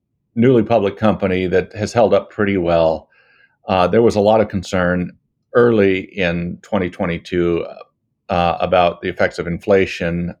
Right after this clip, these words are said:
on their business. Dairy is an important component of their business, and dairy prices have been high and sustained high.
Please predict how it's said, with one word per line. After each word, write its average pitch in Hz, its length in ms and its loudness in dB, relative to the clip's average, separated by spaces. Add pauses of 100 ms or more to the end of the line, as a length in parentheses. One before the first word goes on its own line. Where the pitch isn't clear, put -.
(320)
on 90 160 -2
their 98 160 2
business. 87 500 -4
Dairy 90 400 2
is 85 120 -2
an 87 60 -2
important 87 440 -2
component 87 500 -6 (120)
of - 340 -10 (960)
their 104 180 2
business, 95 540 -2
and 85 200 -6
dairy 90 200 2
prices 87 480 -4
have 85 160 -6
been 87 140 -6
high 85 260 -4
and 87 120 -8
sustained 107 460 -2
high. 98 340 -2